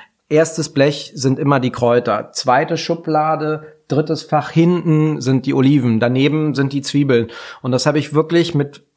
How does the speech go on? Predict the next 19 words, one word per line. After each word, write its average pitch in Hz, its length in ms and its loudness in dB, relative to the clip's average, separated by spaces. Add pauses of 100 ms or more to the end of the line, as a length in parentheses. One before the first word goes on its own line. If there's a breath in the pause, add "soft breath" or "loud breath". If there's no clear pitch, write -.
(160)
ähm, 127 520 0 (120)
mit - 380 -8
geschlossenen 185 600 0
Augen 165 400 0
auswendig 175 640 0
gelernt, 180 460 0 (340 loud breath)
habe 139 140 -2
mich 147 140 0
am 139 140 0
Posten 165 360 -2
gestellt 160 280 0
und 151 40 -2
habe 147 80 -2
mich 139 160 -6
abfragen 131 400 -2
lassen, 117 240 -4
Zwiebeln, 127 400 -2
zack, - 400 -4
Zwiebeln. 123 420 2